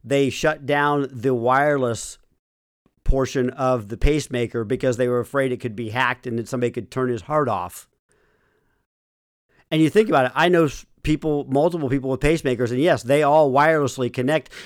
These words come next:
and send the data every day from their pacemaker to their hospital. So it's definitely conne-, it's connected wirelessly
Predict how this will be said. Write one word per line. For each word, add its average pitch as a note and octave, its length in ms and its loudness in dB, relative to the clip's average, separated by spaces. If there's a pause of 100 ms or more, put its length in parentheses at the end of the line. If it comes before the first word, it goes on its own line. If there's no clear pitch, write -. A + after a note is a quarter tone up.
and B2 120 -4
send D3+ 240 0
the C3+ 80 0
data C#3+ 400 2
every C#3 280 -2
day C3+ 360 2
from B2 160 -4
their A#2+ 120 -2
pacemaker C3 580 -4
to B2 140 -6
their A#2 160 -2
hospital. A2 580 -2 (320)
So C#3 200 2
it's B2+ 140 -2
definitely C#3+ 520 0 (200)
conne-, C3+ 160 0
it's C#3+ 280 -4
connected C#3+ 420 -4
wirelessly A#2+ 800 0